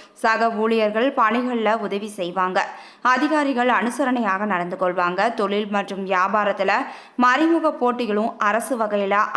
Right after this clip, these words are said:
அனுகூலமற்ற போக்கும் ஏற்பட்டு பின்பு நீங்கிவிடும். பழைய பாக்கிகளை வசூலிப்பதுல கனிவான அணுகுமுறை அவசியம் தேவைப்படுதுங்க.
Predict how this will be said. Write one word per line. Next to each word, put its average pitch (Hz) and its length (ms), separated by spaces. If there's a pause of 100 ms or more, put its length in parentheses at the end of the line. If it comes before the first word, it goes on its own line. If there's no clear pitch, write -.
அனுகூலமற்ற 233 720
போக்கும் 240 420
ஏற்பட்டு 208 680
பின்பு 208 220
நீங்கிவிடும். 180 560 (460)
பழைய 226 320
பாக்கிகளை 262 580
வசூலிப்பதுல 233 840
கனிவான 226 600
அணுகுமுறை 220 600
அவசியம் 196 440
தேவைப்படுதுங்க. 175 680